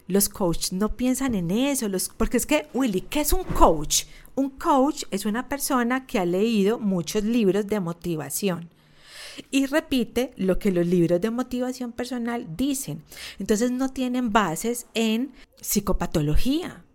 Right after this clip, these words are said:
O sea, ellos no han leído la psicopatología, no tienen ni idea de cómo funciona el cerebro. Entonces, nosotros, Willy, además que era una materia durísima,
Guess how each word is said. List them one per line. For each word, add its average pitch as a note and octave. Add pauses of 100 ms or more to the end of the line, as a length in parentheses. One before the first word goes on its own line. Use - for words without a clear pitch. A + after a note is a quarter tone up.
(140)
O -
sea, F#3
ellos F3+
no G#3
han C#4+
leído D4+
la G#3
psicopatología, F3+
no G3+
tienen A#3+
ni D4+
idea F3+
de B3+
cómo E3+
funciona F3
el E3+
cerebro. E3+ (140)
Entonces, G#3 (200)
nosotros, F#3
Willy, G#3
además F3+
que -
era E3
una F3
materia E3+
durísima, F3+